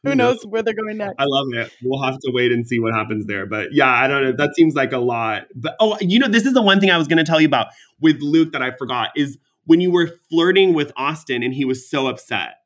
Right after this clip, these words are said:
Speaker 2: That doesn't seem like a man that's just in it for the cuddles.
Speaker 1: That was just the beginning of it all. I would, like, I, like, hooked up with British Dave during the winter and he, like, ups-, got so mad.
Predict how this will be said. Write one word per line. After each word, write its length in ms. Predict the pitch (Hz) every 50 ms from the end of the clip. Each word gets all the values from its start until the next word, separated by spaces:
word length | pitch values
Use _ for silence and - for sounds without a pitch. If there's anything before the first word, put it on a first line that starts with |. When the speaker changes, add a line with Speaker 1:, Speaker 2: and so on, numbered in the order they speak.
| _ -
Speaker 2:
That 120 | - 165 180
doesn't 240 | 196 208 262 262
seem 160 | - 220 208 202
like 120 | 180 165
a 40 | 165
man 300 | 151 143 143 143 147 143
that's 200 | 135 - - -
just 280 | - - 135 127 127 -
in 140 | - 127 131
it 200 | 127 117 113 -
for 140 | - 123 110
the 100 | 107 101
cuddles. 600 | - - 131 120 110 - - - - 120 - - _ _ -
Speaker 1:
That 180 | 247 254 285 339
was 120 | 381 359
just 180 | 339 311 - -
the 40 |
beginning 400 | 233 247 214 196 240 262 277 269 240
of 100 | 196 185
it 80 | 185
all. 180 | 175 160 165 -
I 140 | - - 220
would, 160 | 226 247 226
like, 180 | 302 311 302 - - _ _ _ _ -
I, 140 | - 233 247
like, 240 | 262 262 262 _ _ - -
hooked 200 | 220 247 226 -
up 100 | 269 226
with 180 | 240 196 - -
British 300 | - 208 226 220 - -
Dave 380 | - 185 190 202 196 190 190
during 240 | - 185 180 180 185
the 100 | 185 185
winter 300 | 190 190 190 185 185 175
and 120 | 170 180
he, 120 | 180 185 180
like, 260 | 180 175 - - -
ups-, 220 | 196 190 - - -
got 180 | 214 190 190
so 240 | - - - 208 190
mad. 400 | 190 190 170 180 - - 202 -